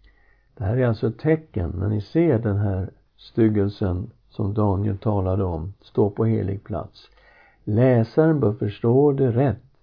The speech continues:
Då måste de som är i Judeen fly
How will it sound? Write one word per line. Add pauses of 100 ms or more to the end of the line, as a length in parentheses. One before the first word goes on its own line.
(640)
Då
måste
de
som
är
i
Judeen (120)
fly